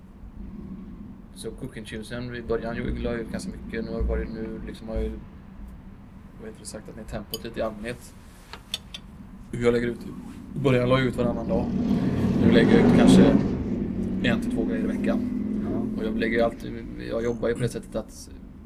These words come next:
Speaker 1: målet är, som nu när jag la ut den här vegetariska början då, så är målet att man ska få hela burgaren till slut då.
Speaker 2: Mm.
Speaker 1: Och så får man alla saker som man ska göra, liksom recept för recept. Så det kan ju dröja nästan två veckor från att jag säger att ni ska få burgaren tills att de har burgarreceptet.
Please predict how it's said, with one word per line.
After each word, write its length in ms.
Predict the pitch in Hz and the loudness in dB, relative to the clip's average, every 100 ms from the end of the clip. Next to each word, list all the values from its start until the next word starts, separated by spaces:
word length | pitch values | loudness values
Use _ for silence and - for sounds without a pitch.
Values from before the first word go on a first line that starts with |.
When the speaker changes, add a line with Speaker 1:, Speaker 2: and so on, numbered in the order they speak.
| - | -10
Speaker 1:
målet 440 | 113 110 113 117 | -6 -4 -4 -4
är, 220 | 107 104 | -6 -8
som 200 | 107 110 | -10 -14
nu 120 | 107 104 | -14 -14
när 120 | 104 | -14
jag 100 | 107 | -14
la 60 | |
ut 100 | 107 | -14
den 100 | 104 | -14
här 80 | 104 | -14
vegetariska 400 | 101 107 104 - | -12 -12 -12 -12
början 300 | 104 107 104 | -14 -14 -14
då, 100 | 107 | -16
så 140 | 98 107 | -16 -14
är 40 | |
målet 360 | 107 101 - - | -14 -14 -16 -18
att 240 | - - - - - | -20 -20 -20 -20 -18
man 80 | 101 | -18
ska 120 | 95 | -16
få 120 | 98 | -14
hela 160 | 104 101 | -14 -12
burgaren 440 | 104 104 95 101 - - | -12 -14 -14 -16 -18 -18
till 80 | |
slut 200 | - - - | -16 -16 -16
då. 80 | - - | -16 -14
Speaker 2:
Mm. 140 | 127 120 - - - | -14 -14 -20 -20 -16
Speaker 1:
Och 40 | 226 | -14
så 100 | 107 | -10
får 180 | 117 | -8
man 160 | 104 107 | -8 -10
alla 180 | 107 101 | -12 -10
saker 500 | - - - - 107 | -6 -4 -6 -8 -10
som 160 | - | -12
man 100 | 104 | -14
ska 140 | 101 107 | -12 -10
göra, 320 | 104 101 107 - - - | -6 -6 -8 -14 -18 -14
liksom 220 | 104 104 | -12 -12
recept 280 | 98 98 - | -12 -14 -14
för 80 | |
recept. 520 | - - 107 - - - - - - - - - | -14 -12 -12 -14 -18 -18 -20 -20 -20 -20 -20 -18
Så 120 | - | -16
det 60 | 98 | -14
kan 140 | 107 | -12
ju 60 | 110 | -8
dröja 260 | 113 110 | -4 -4
nästan 200 | 113 113 | -6 -8
två 140 | 107 110 | -10 -10
veckor 300 | - - - | -10 -14 -16
från 220 | - 104 | -14 -14
att 80 | 98 | -14
jag 100 | - | -14
säger 260 | 110 104 | -12 -10
att 140 | 110 107 | -10 -10
ni 60 | |
ska 140 | 104 - | -14 -14
få 160 | - | -12
burgaren 400 | 107 104 95 98 98 | -10 -8 -10 -12 -14
tills 240 | 104 - | -14 -14
att 80 | - | -14
de 120 | 101 | -14
har 100 | 101 | -16
burgarreceptet. 840 | 101 101 101 - 101 - 107 - | -14 -14 -14 -16 -16 -14 -14 -14